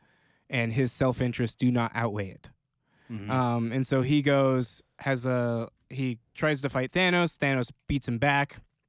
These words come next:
Speaker 1: Thanos tries to snap. You realize that, uh, Iron Man stole the stones off his glove,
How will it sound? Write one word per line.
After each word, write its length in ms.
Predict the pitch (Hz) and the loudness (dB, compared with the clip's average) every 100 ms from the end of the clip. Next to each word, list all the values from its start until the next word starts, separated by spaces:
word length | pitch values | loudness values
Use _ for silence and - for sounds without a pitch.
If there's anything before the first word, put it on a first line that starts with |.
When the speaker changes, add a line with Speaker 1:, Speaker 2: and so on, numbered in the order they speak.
| _ _ _ - - | _ _ _ -20 -4
Speaker 1:
Thanos 280 | 151 147 139 | 0 0 0
tries 220 | 147 123 | -2 -2
to 60 | - | -4
snap. 340 | 147 135 131 - - - - | -2 -2 -2 -8 -20 -20 -6
You 180 | 131 | -2
realize 420 | 127 131 131 127 117 | 0 0 2 0 0
that, 220 | 113 - _ _ _ _ _ _ _ _ _ _ _ _ _ _ - | -4 -4 _ _ _ _ _ _ _ _ _ _ _ _ _ _ -4
uh, 380 | 139 117 113 113 | 0 0 0 -2
Iron 260 | 143 143 139 | 0 2 2
Man 160 | 135 | 0
stole 240 | 123 - 127 | 0 -2 0
the 200 | 113 104 113 _ _ - | -2 -4 -10 _ _ -16
stones 480 | - 196 202 196 | 0 4 4 4
off 140 | 175 151 | 4 2
his 180 | 131 117 | -2 -2
glove, 400 | 170 165 156 | 2 4 4